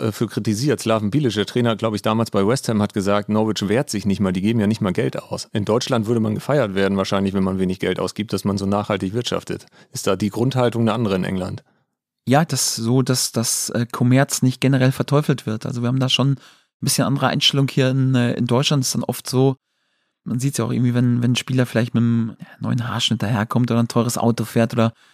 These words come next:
Speaker 2: irgendwie ein besonderes Steak isst, dann ist dann oft irgendwie so, oh, jetzt ist er, dreht er durch, soll erstmal Gas geben und Gras fressen und, und hart arbeiten. In England ist so, ja, wenn ein Spieler mit einem neuen Auto kommt, da sind die Menschen so, „Boah,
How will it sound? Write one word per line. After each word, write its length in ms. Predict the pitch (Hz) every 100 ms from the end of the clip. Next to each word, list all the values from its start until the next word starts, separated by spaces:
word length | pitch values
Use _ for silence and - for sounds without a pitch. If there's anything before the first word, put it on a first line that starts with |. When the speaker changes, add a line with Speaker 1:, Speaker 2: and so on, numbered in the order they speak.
| _ _ _
Speaker 2:
irgendwie 240 | - 127
ein 40 | 117
besonderes 420 | 113 127 120 113
Steak 360 | - 127 131
isst, 220 | 131 131 123
dann 120 | 120
ist 200 | 123 127
dann 80 | -
oft 240 | - -
irgendwie 220 | 104 123
so, 140 | 113 120
oh, 260 | 131 131
jetzt 160 | 120 -
ist 120 | 98
er, 120 | 113
dreht 240 | 107 127 127
er 80 | 113
durch, 240 | 123 127
soll 100 | 120
erstmal 220 | 120 127
Gas 340 | 117 117 123 -
geben 240 | 127 127
und 240 | 120 120 - _ _ _ _ -
Gras 380 | 117 120 135
fressen 480 | - - 127 - 135
und, 200 | 123 117
und 240 | - 123 120
hart 160 | 113
arbeiten. 340 | - 123 135 131
In 80 |
England 300 | 107 135 139
ist 140 | 123 -
so, 260 | 135 143 - - _ _ -
ja, 240 | 120 143
wenn 100 | 135
ein 100 | 131
Spieler 200 | - 131
mit 80 | 127
einem 100 | 123
neuen 180 | 127 127
Auto 440 | 127 147 135 135 -
kommt, 220 | - 143
da 60 | 139
sind 180 | 127 135
die 60 |
Menschen 320 | 127 123 - 127
so, 200 | 123 117
„Boah, 340 | - - -